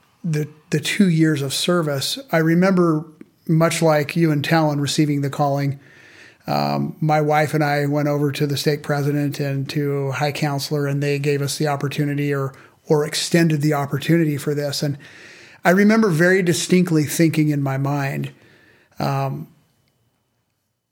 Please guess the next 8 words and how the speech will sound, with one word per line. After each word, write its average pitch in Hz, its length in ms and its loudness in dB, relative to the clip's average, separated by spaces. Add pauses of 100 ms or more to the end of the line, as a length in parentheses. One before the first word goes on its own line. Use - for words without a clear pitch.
(120)
that 160 480 2
I 165 120 4
wasn't 175 380 2
even 170 320 4
sure 165 280 2
how 143 180 0
to 139 100 -2
feel. 165 520 -4